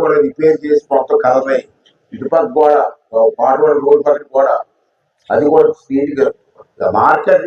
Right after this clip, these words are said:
యార్డ్లో కలెక్టర్ గారు కానీ ఎవరైనా అవసరం వస్తే బా ఏం బాగుందిరా మార్కెట్ యార్డ్ అనే విధంగా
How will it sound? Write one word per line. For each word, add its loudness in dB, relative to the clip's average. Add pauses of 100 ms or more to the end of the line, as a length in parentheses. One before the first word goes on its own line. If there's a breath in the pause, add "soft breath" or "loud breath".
(120)
యార్డ్లో 0 (160)
కలెక్టర్ -2
గారు -2
కానీ 2 (120)
ఎవరైనా -2
అవసరం -4
వస్తే 0 (600)
బా 4 (280)
ఏం 2 (100)
బాగుందిరా 2 (460)
మార్కెట్ -4
యార్డ్ 0
అనే -2
విధంగా 0